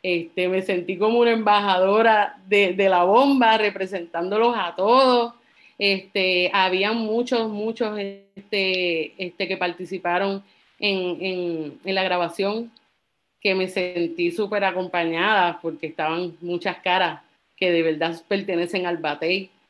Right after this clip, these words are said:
Este, fue una experiencia súper bonita. ¿Qué te puedo decir? Honrada, agradecida. Y, y definitivamente eso abre, abrió muchas puertas de que gente pudiera, este, conocer la bomba,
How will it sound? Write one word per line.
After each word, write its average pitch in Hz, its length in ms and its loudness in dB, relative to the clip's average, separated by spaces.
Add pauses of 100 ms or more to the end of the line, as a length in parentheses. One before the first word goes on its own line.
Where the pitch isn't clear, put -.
(180)
Este, 175 400 -4
fue 180 140 -10
una 185 80 -6
experiencia 202 520 -8
súper 185 360 -8
bonita. 170 680 -8 (840)
¿Qué 196 100 -2
te 190 120 -4
puedo 202 240 -2
decir? 196 560 -4
Honrada, 294 760 0
agradecida. 254 960 -2 (1160)
Y, 196 460 -4
y 202 40 0
definitivamente 196 800 -2
eso 247 400 0
abre, 254 360 0
abrió 214 400 -2
muchas 247 340 -4
puertas 240 460 -6 (540)
de 185 180 -6
que 185 80 -6
gente 180 280 -8
pudiera, 208 460 -6 (300)
este, 202 240 -6
conocer 185 380 -6
la 196 160 0
bomba, 220 600 -2